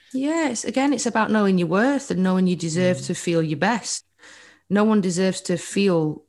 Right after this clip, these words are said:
Speaker 1: rubbish all the
Speaker 2: Mm.
Speaker 1: time. If it's something you can do by making a few small, simple changes. I mean, I'm not saying never eat junk again. I mean, I love a chippy tea and I love a pizza.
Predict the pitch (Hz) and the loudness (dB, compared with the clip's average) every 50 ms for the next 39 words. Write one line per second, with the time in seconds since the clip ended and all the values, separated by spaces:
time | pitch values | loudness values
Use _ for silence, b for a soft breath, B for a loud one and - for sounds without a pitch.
0 | _ _ - 143 139 175 196 220 214 160 143 - - - - - 160 156 147 151 | _ _ -10 -4 -2 0 0 2 0 0 -2 -4 -6 -6 -4 -2 -2 0 0 -2
1 | 151 147 147 139 135 131 127 147 139 - B B B B B B B B B _ | -2 -2 0 0 0 0 -2 -4 -8 -10 B B B B B B B B B _
2 | _ - 180 160 190 175 - - 196 202 180 190 190 180 180 180 175 170 160 185 | _ -10 -6 -4 -4 -2 -2 0 0 0 0 0 0 -2 -2 -2 -4 -4 -2 0
3 | 196 185 170 156 156 160 160 160 156 160 160 160 156 - 165 165 160 - - - | 0 0 0 0 0 0 -2 -4 -4 -4 -4 -6 -6 -6 -6 -6 -6 -4 -4 -4
4 | 160 160 160 156 156 156 156 - - 165 156 151 151 147 151 - - 165 175 185 | -2 0 0 0 -2 -4 -6 -6 -4 -4 -4 -4 -4 -6 -6 -4 -4 -2 0 0
5 | 180 135 120 117 139 165 - - - B B B B B B B B B B - | 0 -2 -4 -6 -6 -8 -10 -10 -14 B B B B B B B B B B -2
6 | 170 175 170 170 180 196 - - - 185 170 165 160 160 160 160 165 165 160 160 | 0 2 2 4 2 2 0 0 0 0 0 2 2 2 2 2 2 2 2 2
7 | 156 151 156 156 - 151 - 156 156 147 - 139 131 156 160 160 139 131 135 143 | 2 2 2 0 0 -2 -2 -2 -2 -2 -4 -6 -4 -4 -2 -2 -2 0 0 0
8 | 147 151 151 147 147 147 - 151 156 151 151 170 165 202 185 - - 156 - 151 | 0 0 0 0 0 -2 -2 -2 -2 0 0 0 0 -2 -4 -6 -6 -10 -10 -10
9 | 139 - - 139 131 135 135 117 - 147 143 143 156 156 143 135 - - 170 175 | -8 -4 -2 -2 -2 -2 -4 -6 -4 -4 -2 0 0 -2 -2 -4 -6 -4 -4 -4
10 | 180 - - - 131 143 135 - | -4 -4 -6 -6 -6 -6 -8 -12